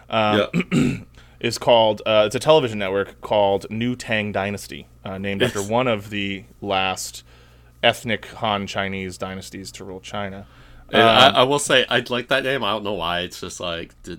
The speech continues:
Speaker 2: New Tang Dynasty.
Speaker 1: Yeah, dude. It's, it's,
Speaker 2: <laughs>
Speaker 1: it's, it's, uh, they're revolutionizing orange space drink.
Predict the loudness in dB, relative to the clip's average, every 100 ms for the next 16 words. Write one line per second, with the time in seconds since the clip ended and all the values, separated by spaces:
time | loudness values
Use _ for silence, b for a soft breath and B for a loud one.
0 | -14 -10 -10 -8 -8 -8 -8 -10 -12 -14
1 | -16 -14 -14 -16 -2 4 4 4 0 -2
2 | -6 -8 -6 -4 -4 -6 -8 -8 -8 -14
3 | -10 -10 -10 -8 -8 -8 -10 -8 -2 -2
4 | 0 -4 -4 -4 -4 -4 -4 -2 -2 -6
5 | -8 -6 -6 -10 -14 -16